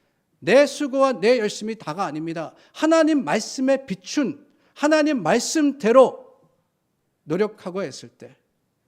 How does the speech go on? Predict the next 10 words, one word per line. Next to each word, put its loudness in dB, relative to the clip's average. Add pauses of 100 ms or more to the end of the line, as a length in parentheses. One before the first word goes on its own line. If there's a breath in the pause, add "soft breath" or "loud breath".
(720)
그때 -6
하나님께서 -10 (720)
에발이 -6
아닌 -12 (280)
그리심에 -10 (380)
우리를 -8
두실 -12
것이며, -18 (880)
그러므로 -2
말미암아 -6